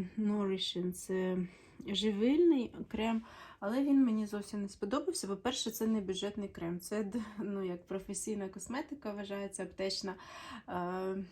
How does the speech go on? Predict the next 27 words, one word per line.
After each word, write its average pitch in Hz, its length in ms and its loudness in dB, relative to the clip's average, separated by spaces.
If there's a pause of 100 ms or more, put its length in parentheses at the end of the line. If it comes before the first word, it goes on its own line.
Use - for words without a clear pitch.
(360)
не 208 260 -4
пам'ятаю 214 580 -2
його 196 220 -2
ціну, 247 360 -2
але 202 180 0
маленький 208 580 0
об'єм, 220 340 -2
п'ятдесят 220 460 -4
мілілітрів. 190 600 -6 (420)
Я 214 280 0
очікувала, 214 500 -2
що 208 120 -8
це - 100 -6
буде 202 260 -4
живильний 202 540 0
крем, 262 380 0
такий 220 320 -6
більш 180 260 -2
щільний, 226 600 -2 (340)
густий, 233 580 -4
а 196 100 -2
насправді 202 600 -2
він 214 380 0 (360)
був 208 300 -4
ріденький, 214 640 0
як 196 180 -2
молочко, 208 840 -2